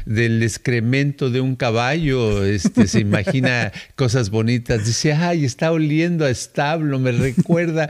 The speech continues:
<laughs> cuando yo era niño <laughs> y, y jugaba muy padre entre las vacas", ¿verdad?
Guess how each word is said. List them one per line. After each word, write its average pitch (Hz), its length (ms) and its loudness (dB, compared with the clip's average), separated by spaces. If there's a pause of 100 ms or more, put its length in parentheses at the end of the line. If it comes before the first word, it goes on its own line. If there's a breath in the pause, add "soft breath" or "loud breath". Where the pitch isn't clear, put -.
(140 loud breath)
<laughs> - 140 -14
cuando 147 320 0
yo 151 180 0
era 160 160 0
niño 170 440 2 (280)
<laughs> 170 800 -2
y, 175 360 0
y 151 40 2
jugaba 165 440 2
muy 156 200 0
padre 156 420 2
entre 127 300 0
las 117 260 2
vacas", 104 400 -2
¿verdad? 147 340 2